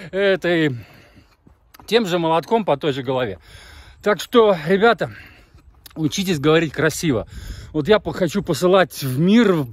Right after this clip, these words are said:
приятные слова. Хорошая погода, красивая природа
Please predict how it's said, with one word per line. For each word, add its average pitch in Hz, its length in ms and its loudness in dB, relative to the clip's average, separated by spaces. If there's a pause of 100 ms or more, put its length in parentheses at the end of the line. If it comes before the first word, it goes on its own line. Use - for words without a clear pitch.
(100)
приятные 175 500 2
слова. 143 420 -2 (400)
Хорошая 180 420 2
погода, 196 540 2
красивая 165 800 -2 (800)
природа 170 580 2